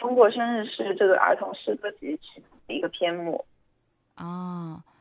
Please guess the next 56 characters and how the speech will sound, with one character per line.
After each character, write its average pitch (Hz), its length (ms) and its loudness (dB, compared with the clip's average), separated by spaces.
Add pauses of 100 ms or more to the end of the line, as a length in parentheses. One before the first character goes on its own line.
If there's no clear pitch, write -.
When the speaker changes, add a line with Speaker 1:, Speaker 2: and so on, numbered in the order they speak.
(180)
Speaker 2:
呃， - 280 -8
Speaker 1:
嗯。 - 20 -10
Speaker 2:
所 - 160 -4
以 240 80 -2
其 214 160 0
实 226 120 -2
它 220 180 -2
是 226 180 0
一 208 200 -2
本 139 240 -4
诗 214 260 -2
集， 139 380 -6
然 147 120 0
后 170 120 -2
但 196 160 0
是 185 80 -2
它 190 180 -6
的 190 80 -4
这 180 100 -6
个 160 80 -4
图 160 280 -6
画 202 200 0
上 175 220 -2
表 139 160 -4
现 156 160 -6
得 151 60 -4
也 131 100 -6
非 147 100 -8
常 143 160 -6
丰 151 220 -6
富， 143 180 -8
是 135 140 -8
吗？ - 220 -12 (500)
Speaker 1:
对， 190 380 8
它 208 160 -2
配 202 200 0
上 196 220 0
了 165 140 -4
一 175 180 -2
些 185 200 6
儿 175 260 6
童 196 160 -6
插 220 180 4
画， - 260 8 (720)
每， 147 340 -4 (220)
每 135 240 -2
一 131 80 -8
个、 214 580 4
嗯， 190 160 -6
每 170 140 0
一 247 160 2
首 - 60 -12 (180)
诗 220 360 0
都 226 280 4
有 - 380 2
一， 190 160 -4